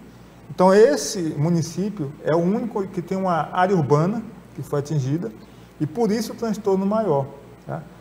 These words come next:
Então, desses trinta e seis municípios que a gente monitora,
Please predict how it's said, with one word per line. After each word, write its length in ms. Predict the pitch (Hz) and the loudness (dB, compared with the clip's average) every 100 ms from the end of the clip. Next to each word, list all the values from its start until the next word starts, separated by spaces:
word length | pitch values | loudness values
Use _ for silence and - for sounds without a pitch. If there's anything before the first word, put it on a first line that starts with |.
| - - - 135 | -20 -20 -14 -10
Então, 380 | 123 170 185 | -2 2 2
desses 420 | 160 185 254 233 - | 6 6 6 -2 -4
trinta 260 | 208 202 | -2 -2
e 20 | 190 | -2
seis 300 | - 196 185 | 2 2 4
municípios 680 | 180 156 - 175 170 - | 0 0 -4 -6 -6 -8
que 100 | - | -4
a 40 | 151 | -4
gente 260 | 143 147 | -2 -4
monitora, 760 | 147 147 135 - 160 202 165 | -4 -2 -4 0 2 4 2